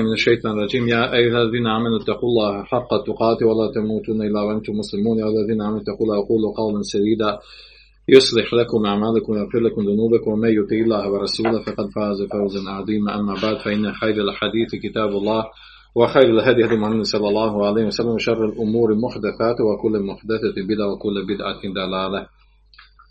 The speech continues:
Prošli put smo započeli poglavlje babu Qada al Hađe ili u drugom,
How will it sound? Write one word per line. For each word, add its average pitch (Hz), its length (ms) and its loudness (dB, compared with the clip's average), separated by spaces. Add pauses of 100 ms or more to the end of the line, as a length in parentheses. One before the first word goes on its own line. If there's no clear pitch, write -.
(1600)
Prošli 120 300 -2
put 113 140 2
smo 107 100 -6
započeli 107 680 -2 (1700)
poglavlje 113 520 4
babu 104 340 0 (180)
Qada 101 280 -4
al 95 160 -6
Hađe 110 520 -2
ili 98 240 -6
u 92 40 -6
drugom, 101 280 -4